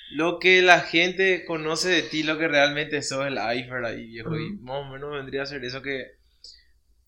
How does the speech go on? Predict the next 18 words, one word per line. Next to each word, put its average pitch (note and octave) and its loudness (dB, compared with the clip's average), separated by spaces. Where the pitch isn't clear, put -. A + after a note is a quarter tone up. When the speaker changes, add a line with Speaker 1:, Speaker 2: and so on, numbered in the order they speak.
Speaker 1:
eh, B2+ -2
están C#3 0
acostumbrados D#3 2
a - -4
un D3+ -4
Brian. C3+ 6
Eso, D3+ -4
considero D3 0
que D#3 0
es D3+ -2
eso. C#3+ -12
Y C3 -12
verle C#3 6
a D3+ 8
un D3+ -2
Brian C#3+ 0
distinto C#3+ -6
le, C#3+ -2